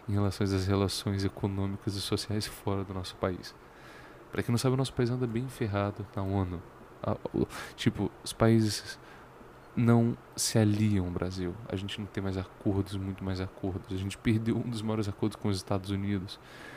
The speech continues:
depois de anos batalhando pra finalmente poder ter. E depois ir lá e ser destruído.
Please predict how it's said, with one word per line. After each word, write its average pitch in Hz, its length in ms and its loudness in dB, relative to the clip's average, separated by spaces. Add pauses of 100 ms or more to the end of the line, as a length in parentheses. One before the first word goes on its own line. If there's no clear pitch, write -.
(240)
depois 101 240 4
de 101 180 2
anos 110 320 2
batalhando 98 440 2
pra 104 140 -4
finalmente 117 760 0
poder 110 260 0
ter. 127 180 -4 (460)
E 104 80 -4
depois 95 380 0
ir 92 40 0
lá 90 140 0
e 85 60 -2
ser - 140 -6
destruído. 98 600 -2